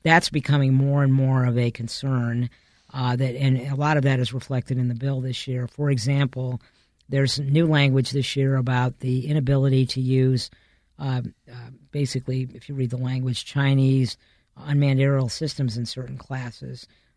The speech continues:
uh, for U S operations and to acquire those.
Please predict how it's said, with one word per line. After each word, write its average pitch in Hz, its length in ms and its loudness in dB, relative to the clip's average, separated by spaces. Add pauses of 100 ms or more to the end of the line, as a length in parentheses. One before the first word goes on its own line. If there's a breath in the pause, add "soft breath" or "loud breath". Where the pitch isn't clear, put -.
(140)
uh, 143 100 -6
for 135 160 -6
U 139 200 2
S 135 160 0
operations 127 720 0
and 123 100 -2
to 120 80 -2
acquire 147 500 0
those. 120 400 -4